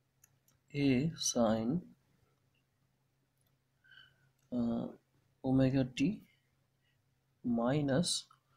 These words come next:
or you can write plus. Okay, that means if you, uh, consider here omega t plus,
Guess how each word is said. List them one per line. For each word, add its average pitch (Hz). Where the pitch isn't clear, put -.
or 135
you 127
can 123
write 131
plus. -
Okay, 135
that 135
means 143
if -
you, 151
uh, 120
consider 135
here 127
omega 131
t 151
plus, 131